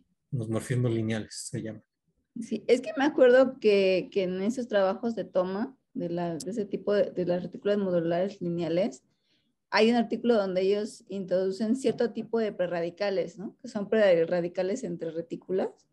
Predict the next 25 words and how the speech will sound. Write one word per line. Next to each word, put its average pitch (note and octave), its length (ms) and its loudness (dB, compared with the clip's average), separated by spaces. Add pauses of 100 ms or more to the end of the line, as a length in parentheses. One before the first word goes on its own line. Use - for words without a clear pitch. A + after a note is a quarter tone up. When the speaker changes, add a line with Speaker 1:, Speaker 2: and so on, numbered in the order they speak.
(280)
Speaker 1:
Ujú. C3+ 380 0 (320)
Speaker 2:
algo F#3+ 200 4
así. G#3 320 0
Mm. G3+ 320 -4 (840)
Y A#3 120 6
no A#3+ 160 8
sé C4 220 4
si, C4 360 -2
bueno, F#3 380 -8
supongo, - 380 -2
estoy G3+ 200 2
divagando, F#3+ 520 2 (480)
si A3 280 0
de G3+ 80 6
alguna G#3 580 4
forma A3+ 280 -2
se - 180 -4
conectarían F#3+ 840 -2
con G3+ 180 -2
lo F#3 140 -4
que F#3 280 -2
preguntaba G3 600 -2
Rogelio G#3 400 -2
hace G#3 160 -6
rato, G3 380 -4